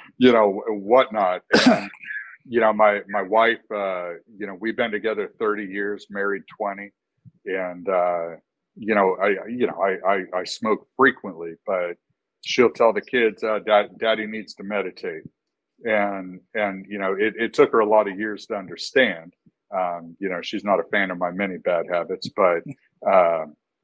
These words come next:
you know, there, there's something about smoking a cigar, and especially abroad in a, in a stressful, tense situation. Um,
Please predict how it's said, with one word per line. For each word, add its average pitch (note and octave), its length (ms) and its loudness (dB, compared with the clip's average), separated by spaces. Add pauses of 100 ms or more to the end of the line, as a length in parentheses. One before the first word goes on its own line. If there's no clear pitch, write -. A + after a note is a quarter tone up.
(340)
you A2+ 160 4
know, G#2+ 200 6
there, G#2 360 6
there's G#2+ 320 -2
something C3 360 2
about G#2+ 400 4
smoking G2+ 460 -12
a F2+ 60 -12
cigar, F#2 500 -4
and F2 100 -16
especially G#2 960 -4 (500)
abroad G#2 800 2 (500)
in G#2+ 180 -12
a, F2 260 -8
in F#2+ 140 -16
a E2+ 100 -12
stressful, G#2+ 1000 0 (380)
tense A2 540 -6
situation. G2+ 1000 -4 (420)
Um, F2 600 -2